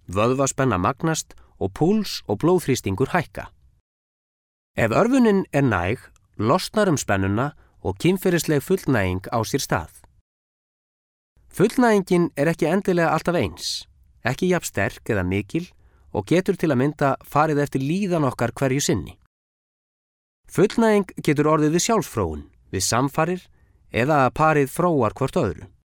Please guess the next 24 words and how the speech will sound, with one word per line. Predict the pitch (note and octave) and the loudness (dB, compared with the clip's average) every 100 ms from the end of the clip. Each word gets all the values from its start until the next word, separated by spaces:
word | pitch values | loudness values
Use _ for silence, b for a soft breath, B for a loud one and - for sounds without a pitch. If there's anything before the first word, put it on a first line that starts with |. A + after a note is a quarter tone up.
| _ _ _ _ _ _ _ _ _ - | _ _ _ _ _ _ _ _ _ -6
Hjá | G2 | -4
strákum | - A#2+ D3+ G#3 G3 | 0 2 2 0 0
verður | A#2 G2+ - | 2 0 0
fullnæging | F#3+ - D#3 C#3 - | -2 0 0 0 -2
í | C3+ B2+ | -6 -4
tveimur | D#3 B2+ A2+ | 0 0 0
þrepum. | - D3 - - - _ _ _ _ _ _ _ _ _ - | 0 -2 -4 -12 -18 _ _ _ _ _ _ _ _ _ -2
Fyrst | B2+ - - - | -2 -2 -6 -14
þrýstast | - B2 - - C3 - | -2 0 0 -2 -4 -2
sáðfrumur | - C3 D3 D#3 F3+ D3 | 0 0 0 -2 0 0
og | F#2+ | -2
sáðvökvi | - C3 E3 D3 B2+ A#2+ A#2+ A#2 b - C3+ | 0 0 2 0 -2 -2 -2 -2 b -6 0
inn | A#2+ | 2
í | G2+ | 0
þvagrásina. | A2+ E3 G#2+ E2+ D#2 C2+ - _ _ _ _ _ _ _ - | 0 0 0 -4 -8 -12 -18 _ _ _ _ _ _ _ -4
Síðan | B2+ G2+ - | 0 0 0
þrýstist | C#3+ G3+ - D3 - | -2 -2 -2 -4 -4
sæðið | - C#3+ F#3 F3 - | -2 0 2 0 0
út | C#3+ G3+ | -2 -2
úr | B2+ | -2
þvagrásinni | A#2+ D3+ D#3+ C#3+ C#3+ C3 B2+ b b b b | 0 0 0 -2 0 0 -2 b b b b
og | - B2+ | 0 2
við | F3+ - | 2 2
það | G#2+ C#3 | -2 -2